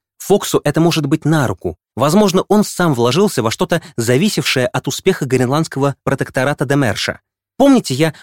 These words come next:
отлично понимал, что Фокс — птица высокого полета, из тех, что всегда остаются за кулисами. Возможно, потому что не вышли лицом и сами смотрелись бы на сцене плохо.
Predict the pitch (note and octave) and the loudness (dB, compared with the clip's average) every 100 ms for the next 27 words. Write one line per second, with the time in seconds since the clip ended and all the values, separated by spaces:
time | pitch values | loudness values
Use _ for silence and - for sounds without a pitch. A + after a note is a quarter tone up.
0 | - D#3+ E3 F#3+ - F#3 F3+ F3 D#3+ F#3+ | -6 -4 -4 -4 -2 0 2 2 2 2
1 | A2 - B2+ - G#3 - - - G3 - | 0 -2 -4 -2 -4 -4 -10 -8 -6 -4
2 | A#2+ D#3 - C3 D#3 D#3+ G2 E2+ - - | -4 -4 -2 -4 0 0 -2 -6 -12 -8
3 | D#3+ G3 - - - C3 C3 F#3 - - | -2 -2 -2 -4 -4 -4 -2 -2 -2 -2
4 | C3+ C#3 A#2+ A#2 D#3+ B2 - F2 E2+ _ | -2 -2 -4 -4 -4 -4 -4 -8 -10 _
5 | _ B2 C3+ F3 D#3 C3+ D3 F#3+ - D3 | _ -2 0 0 0 -4 0 -2 0 -4
6 | _ D3+ D#3+ D#3+ F3+ C3+ C3 B2+ - G#3 | _ 2 2 2 -2 0 0 0 0 0
7 | - - - F#3 D#3+ - G#2+ G2+ C#3+ D3 | -2 -6 -2 0 0 -2 -4 -4 -4 -2
8 | A2+ A2+ G#2 C#3 C3+ - C#3 G2 - | -2 -4 -4 -2 -4 -2 -2 -2 -4